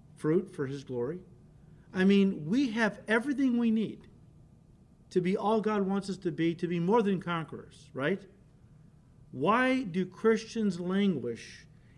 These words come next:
in defeat, in fruitlessness? Why aren't we all more than conquerors? Didn't Paul tell us that's our heritage? Because a lot of Christians still live with a lot of doubt.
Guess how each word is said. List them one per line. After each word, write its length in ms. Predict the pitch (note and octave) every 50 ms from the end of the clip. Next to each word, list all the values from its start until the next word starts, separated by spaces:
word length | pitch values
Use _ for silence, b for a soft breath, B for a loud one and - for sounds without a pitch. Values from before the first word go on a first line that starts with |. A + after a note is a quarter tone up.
| b b
in 240 | D#3 D3+ D3 B2+ A2+
defeat, 720 | B2+ A#2+ - - - - A3 A#3 B3+ A#3+ - - - - - - - - - - - - - - - -
in 480 | - D#3+ D#3+ D#3 D3+ D3 C#3+ C#3 C#3 C3+ - - -
fruitlessness? 1000 | - - G#3+ B3 C4 A#3+ A3 A3 G#3 G#3 - A3 G#3+ G#3 G3+ - - - - - - b b b b b b b b
Why 320 | - F3 A3 C4+ D#4 D#4+
aren't 360 | E4+ - B3+ C4 C4 C#4+ D4+ C#4+
we 140 | A#3+ A#3+
all 420 | B3+ - B3+ A3+ A#3 A#3 A3+ G#3+ G#3
more 260 | F#3+ F#3+ F#3+ G3 G3
than 200 | F3+ F#3+ F#3 E3
conquerors? 840 | - F3 F3+ F3+ F3 - - C3 A2+ A2 - - - - - - - - - - - - - - - - - -
Didn't 340 | - D#3 E3+ F#3+ F#3 F3 F#3 - - - - - - - - -
Paul 240 | - E3 D#3 D#3+ D3+
tell 260 | D3+ - D#3+ E3+ F3
us 100 | D#3+ D#3+
that's 240 | - D3+ D3+ D3+ D#3
our 160 | D#3 C#3 C3
heritage? 760 | B2 - C3+ C#3 D#3+ E3+ E3 - G#3 G#3 G3+ - - - - - - - - - - - - - - - - - b b b b b b b b b b b b b b
Because 600 | - G3 F#3+ F#3+ - G#3+ A3 A3 A3 G3+ F3+ G3+ - -
a 80 | G3 F3
lot 260 | F3 F#3 G3+ A3+ A3+
of 120 | G#3 F#3+
Christians 580 | - - F#3+ F#3 E3+ D#3+ - F3+ E3 D#3+ D#3 D3
still 320 | - - - F#3 F3+ E3+
live 300 | D#3 D#3 D#3 D3+ C#3+ C3
with 160 | C3+ C3+ B2+
a 80 | C#3 C3
lot 180 | B2 B2+ C3 A#2+
of 120 | A#2 G#2
doubt. 320 | - G#2 F#2+ F#2+ - -